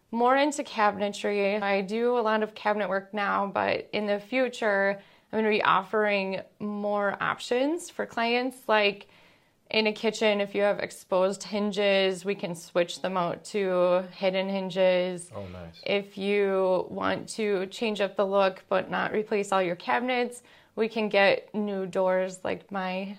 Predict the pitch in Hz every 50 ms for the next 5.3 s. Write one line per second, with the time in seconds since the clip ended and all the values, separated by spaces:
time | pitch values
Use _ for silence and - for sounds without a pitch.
0 | - - - - 262 285 277 277 269 226 214 196 196 190 190 185 190 185 185 185
1 | 185 185 180 190 185 190 - - 196 190 196 - - 196 196 190 208 214 214 214
2 | - - - _ _ _ - 262 254 220 233 220 214 214 - 208 202 190 190 180
3 | 165 175 - 269 294 285 269 262 262 247 262 262 247 - - - - - 202 208
4 | 208 - 226 214 214 208 214 214 - - 208 208 202 185 208 202 196 196 190 190
5 | 185 190 208 - -